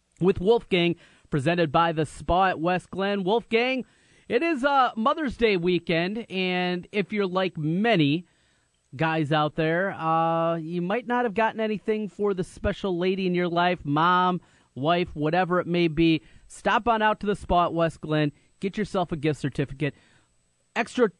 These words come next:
you get a hundred dollar gift card, you get an extra twenty bucks on top of it. Can't beat free money, and it's a great gift for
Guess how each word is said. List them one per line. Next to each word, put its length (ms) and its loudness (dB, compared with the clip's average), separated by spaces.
you 100 -6
get 160 0
a 40 2
hundred 220 0
dollar 180 4
gift 220 0
card, 320 0
you 60 -2
get 100 2
an 60 2
extra 260 -4
twenty 240 -2
bucks 260 -4
on 140 -2
top 260 -2
of 80 -8
it. 180 -4
Can't 240 -2
beat 200 -4
free 280 0
money, 500 -2
and 240 -2
it's 180 -2
a 80 2
great 560 -2
gift 360 0
for 320 0